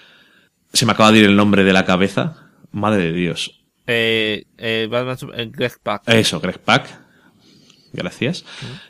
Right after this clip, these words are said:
Speaker 1: Y también el
Speaker 2: Y la colección, la colección hay que decir que no está mal. O sea, a ver, tiene un guión así un poco tal de, de Pak y tal. Y el dibujo de, de Jay Lee, mm, a mí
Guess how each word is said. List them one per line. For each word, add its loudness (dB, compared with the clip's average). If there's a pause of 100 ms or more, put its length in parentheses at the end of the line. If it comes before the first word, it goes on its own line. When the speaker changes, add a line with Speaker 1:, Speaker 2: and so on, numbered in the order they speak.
Speaker 1:
Y 8
también 8
el 8
Speaker 2:
Y 6
la 4
colección, 2 (180)
la 2
colección 0
hay 0
que -4
decir -2 (220)
que -4 (220)
no -6
está -2
mal. -8 (240)
O -4
sea, 0 (140)
a -6
ver, -4
tiene -6
un -10
guión -4
así -10
un -12
poco -8
tal -4
de, -6
de -8
Pak -4
y -10
tal. -6 (580)
Y -4
el 2
dibujo -2
de, 2
de 0
Jay -2
Lee, -6 (440)
mm, -14 (320)
a -6
mí -6